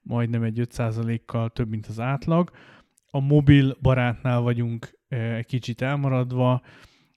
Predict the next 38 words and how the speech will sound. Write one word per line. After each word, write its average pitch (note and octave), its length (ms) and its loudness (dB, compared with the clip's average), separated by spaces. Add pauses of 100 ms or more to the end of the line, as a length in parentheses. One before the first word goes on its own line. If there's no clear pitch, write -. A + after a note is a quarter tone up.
A, A2+ 440 -2 (380)
ö, A#2 360 -4
a B2 120 -6
támogatás, D3 760 2
tehát B2+ 160 -10
hogy B2+ 120 -6
a A#2+ 60 -12
felhasználókat, C3 560 -6
hogy C3 120 -4
hogyan C3 200 -2
támogatja B2 580 -2
a A#2+ 60 0
rendszer, A#2+ 600 -2
illetve A#2 360 -2
ott A#2 140 -4
a B2 40 -2
folyamatok A#2+ 540 0
közben A#2+ 280 0
milyen A#2+ 220 0
segítséget A#2 640 -8
kapunk, C#3+ 460 -2
az C3+ 200 2
is - 280 -4 (380)
majdnem, A#2+ 440 -2
hogy A#2 180 -4
az, A#2 100 -2
ö, D3 140 -6
elérjük A#2 640 -2
az A#2 100 -2
uniós A#2+ 360 0
átlagot. D3+ 520 0
Tehát - 500 -8
azt D#3 100 -8
lehet B2 200 -8
mondani, C3+ 360 -8
hogy B2 180 -10
ilyen C3 200 -8
szempontból, A2+ 840 -10